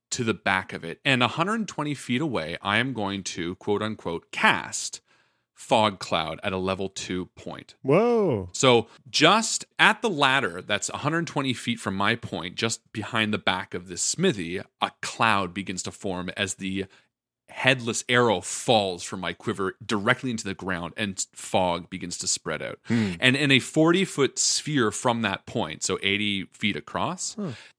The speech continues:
Speaker 1: a cloud begins to form. And then I am going to move into the room thirty feet.
Speaker 3: And as you pass Kraloth, Kraloth turns to you and says, "Uh, I think you missed."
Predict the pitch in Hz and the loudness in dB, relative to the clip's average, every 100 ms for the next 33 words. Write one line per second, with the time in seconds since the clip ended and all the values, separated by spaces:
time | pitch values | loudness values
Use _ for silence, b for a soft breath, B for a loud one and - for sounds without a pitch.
0 | - 107 - - 95 80 60 - - 95 | -4 -4 -4 -6 -6 -8 -12 -12 -10 -8
1 | 78 - - 73 57 - _ _ _ 156 | -8 -10 -12 -14 -14 -20 _ _ _ 6
2 | 170 175 180 220 247 226 202 202 190 - | 8 8 4 4 2 0 0 0 0 2
3 | 202 190 175 135 135 180 240 254 226 - | 2 4 2 2 4 4 4 2 -2 -12
4 | - - 170 196 180 165 160 175 220 233 | -10 -4 -2 -2 -2 -2 -2 -2 -4 -8
5 | - - - 143 135 117 123 208 - - | -12 -20 4 4 6 2 -4 -6 -10 -20
6 | _ _ _ 117 120 123 131 127 127 123 | _ _ _ 2 6 6 6 2 2 2
7 | - 120 123 117 107 - - _ _ _ | 2 2 4 4 2 0 -10 _ _ _
8 | _ - 120 120 113 110 - - 117 113 | _ 0 4 6 4 2 -4 -2 0 0
9 | 107 110 110 - - 120 120 117 110 107 | 0 2 0 -2 -2 4 6 6 6 2
10 | - _ _ _ _ _ _ 127 233 247 | -2 _ _ _ _ _ _ 2 4 6
11 | 131 127 220 139 - - - | 6 8 8 6 2 -4 -10